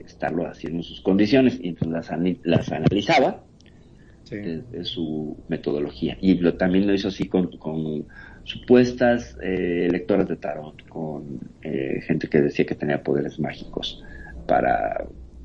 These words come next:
Speaker 1: hacer hechizos y así, y también lo aplicó, y pues nadie pudo pasar hasta ahorita la prueba. Entonces, no sé si hay estudios, eh, eh, a ver, debe haber muchos estudios antropológicos, sí,
Speaker 2: Antropológicos,
Speaker 1: sobre la
Speaker 2: sí.
Speaker 1: brujería, sin duda,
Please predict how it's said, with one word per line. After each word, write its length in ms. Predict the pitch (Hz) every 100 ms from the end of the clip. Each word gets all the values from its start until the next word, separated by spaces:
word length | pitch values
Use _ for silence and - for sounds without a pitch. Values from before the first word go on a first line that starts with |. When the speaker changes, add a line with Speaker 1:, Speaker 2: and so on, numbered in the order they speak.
| -
Speaker 1:
hacer 460 | - - 69 67 65
hechizos 640 | 58 - 82 82 - -
y 40 |
así, 380 | 64 - 139 -
y 220 | 78 69 - -
también 380 | - 73 80 82
lo 60 | 85
aplicó, 420 | - - 170 -
y 80 | 87
pues 240 | 90 92
nadie 320 | 101 95 98
pudo 380 | 98 92 85 - - - - -
pasar 460 | 87 - 95 -
hasta 360 | - - - 90
ahorita 340 | 87 90 95
la 180 | 82 67
prueba. 300 | - 82 67
Entonces, 420 | - 101 104 101 - - - - -
no 180 | 151 175
sé 160 | 190
si 120 | 185 151
hay 120 | 147
estudios, 560 | 143 - 139 131 - -
eh, 380 | 101 85 85 -
eh, 240 | 95 95 - 104 110
a 100 | 156
ver, 160 | 202 -
debe 180 | 175 226
haber 180 | 202 202
muchos 260 | 196 - -
estudios 300 | 156 165 151
antropológicos, 1120 | 117 107 - 104 120 - 170 240 233 - - -
sí, 220 | - 185
Speaker 2:
Antropológicos, 640 | 151 139 156 170 185 120
Speaker 1:
sobre 120 | 110 110
la 60 |
Speaker 2:
sí. 40 | 107
Speaker 1:
brujería, 480 | 104 - 110 110 101 - - - - -
sin 240 | 113 113
duda, 380 | 127 127 -